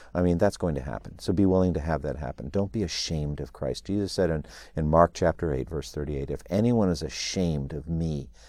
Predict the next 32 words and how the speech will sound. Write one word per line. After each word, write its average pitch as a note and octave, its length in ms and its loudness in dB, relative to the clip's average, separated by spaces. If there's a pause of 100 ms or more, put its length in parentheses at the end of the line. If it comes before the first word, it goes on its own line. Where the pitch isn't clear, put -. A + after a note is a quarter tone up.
(120)
and E2 140 0
of C#2 100 0
my F2 260 6
words E2+ 600 0
in F2+ 160 4
this G#2 240 2
adulterous F2 600 2
and D#2+ 140 -6
sinful G2 320 -6
generation, E2+ 560 -4 (240)
of D2 140 -2
him G2 180 2
will F#2 80 2
the C2+ 100 -2
Son F2 280 -4
of D#2+ 100 -4
Man D#2 240 -4
be D2+ 140 -4
ashamed D2 480 -6
when D#2 100 -10
he D2 80 -10
comes D2 260 -10
in D2 80 -10
his B1 140 -12
Father's C2+ 340 -6
glory B1 320 -8
with - 120 -14
his - 140 -12
angels." - 360 -14 (380)
Wow, E2 160 2
that's E2+ 200 -2
striking. - 640 -4